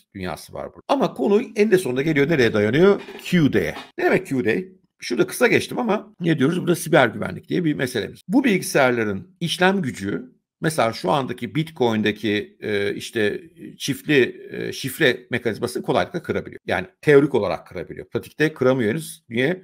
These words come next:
Çünkü bir saniyeden fazla aktif tutamıyoruz. Hemen stabiliteleri kayboluyor. Fakat teorik olarak bu makinelerin işlem gücü Bitcoin gibi süper karmaşık bir şifrelemeyi, on altı bitlik bir şifrelemeyi bile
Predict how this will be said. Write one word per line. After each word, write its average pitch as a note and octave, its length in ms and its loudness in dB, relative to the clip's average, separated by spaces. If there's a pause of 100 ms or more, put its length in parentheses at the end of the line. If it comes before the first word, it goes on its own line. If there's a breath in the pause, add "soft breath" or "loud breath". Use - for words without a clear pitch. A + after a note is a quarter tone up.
Çünkü G#2 200 -10
bir C#3 120 0
saniyeden A#2 520 0
fazla A2 360 0
aktif B2 240 -4
tutamıyoruz. C3 420 0
Hemen C3 180 2
stabiliteleri G#2 580 -2
kayboluyor. G2 520 -10 (120)
Fakat - 320 -2
teorik F3+ 320 4
olarak B2+ 580 0 (240)
bu G3 100 0
makinelerin B2+ 460 0
işlem D#3+ 340 -4
gücü - 380 -6 (120)
Bitcoin D3+ 480 2
gibi G#2 460 -4
süper B2 380 0
karmaşık A#2+ 640 -2
bir G2+ 220 -6
şifrelemeyi, G2 720 -6
on C3+ 160 -2
altı G2+ 260 -2
bitlik - 240 -18
bir - 60 -16
şifrelemeyi G#2 540 -6
bile - 300 0